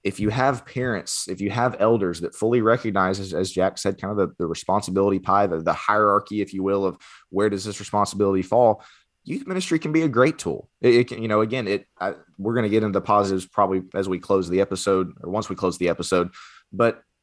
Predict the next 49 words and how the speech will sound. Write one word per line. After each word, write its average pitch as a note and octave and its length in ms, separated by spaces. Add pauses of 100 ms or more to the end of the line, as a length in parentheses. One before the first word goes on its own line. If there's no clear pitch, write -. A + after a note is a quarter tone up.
(140)
there's C#3 240
no D#3+ 160
denying A#2 440
that G2 120
with F#2+ 140
the F2+ 60
stuff C#3 280
that - 120
kids A#2 220
faces, G#2+ 420
it A2+ 120
does D#3 260
them C3 220
good A2 400
to G2+ 160
be G2 180
around G#2+ 340
some, G2+ 400
in G2 200 (160)
many F#2+ 180
cases, F#2 320
higher G2+ 380
quality G2 460
young C#3 200
people. - 400 (400)
You E2 100
know, F#2 220 (160)
you, G2 260
you G2 100
think B2+ 180
about, G#2+ 340
I, G#2 280
I C#3 40
didn't F#2+ 160
go F#2+ 100
to E2+ 80
public E2 280
school. - 240
I F2+ 60
don't, F2+ 120
neither F#2 280
one F2+ 140
of E2+ 80
you F2 100
two E2 180
did. D#2 180
My F#2+ 120
wife A#2+ 300
did. E2 340